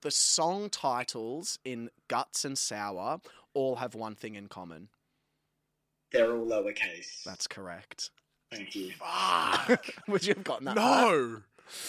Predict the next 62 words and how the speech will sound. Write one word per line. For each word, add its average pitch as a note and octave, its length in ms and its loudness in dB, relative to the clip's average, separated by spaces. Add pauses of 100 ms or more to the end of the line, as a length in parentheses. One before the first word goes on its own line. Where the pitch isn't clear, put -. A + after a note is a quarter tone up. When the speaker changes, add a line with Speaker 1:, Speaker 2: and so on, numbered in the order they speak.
(240)
Speaker 3:
Wow. F3 800 8
Speaker 1:
All G#3+ 180 12
lowercase. G3 560 4
And F3+ 100 6
there's G#3 180 8
a - 40 8
bit D3+ 100 6
Speaker 3:
Okay. B3 100 10
Speaker 1:
of G3+ 60 0
grammar. G3+ 440 8
She, G#3 280 2
she G3 200 4
does F3+ 240 8
drop F#3 240 2
a F3 40 2
question D3 440 -2
mark C3+ 260 -2
and C3 80 -4
an B2 80 -6
exclamation C3 560 4
Speaker 2:
Yeah, C#3+ 60 10
Speaker 1:
mark F3+ 140 10
Speaker 2:
it G3 60 6
Speaker 1:
every D#3 120 0
Speaker 2:
does D#3+ 220 10
Speaker 1:
now - 60 -2
Speaker 2:
drop E3 120 10
Speaker 1:
and - 80 2
Speaker 2:
an F3 60 8
Speaker 1:
then. D3+ 100 4
Speaker 2:
apostrophe D3 600 0
every C#3+ 200 -4
now C#3 180 -2
and C#3+ 100 -4
then C#3 120 -8
as C3+ 160 -8
well. C#3 200 4
Speaker 1:
Yep, F3+ 260 8
there's E3+ 200 4
an E3 60 -2
apostrophe. F3 720 -4 (100)
For, - 180 -2
for G3+ 120 -4
those F#3+ 260 4
Speaker 3:
Okay. F3 100 2
Speaker 1:
eagle-hawked G3 600 2
viewers, F3 520 4
Speaker 2:
Yeah. A3 160 12
Speaker 1:
you - 60 8
might A3 160 10
see F3+ 140 4
an F#3 140 4
apostrophe. F3+ 520 2
Speaker 2:
And, G#3 220 6
Speaker 3:
All D#3 140 2
right. D#3 260 2 (160)
Speaker 2:
and G#3 420 -2
exclamation D#3 600 -4
point, F#3 280 -4
get D3 140 -4
'em C#3 120 -6
back. D#3 260 -6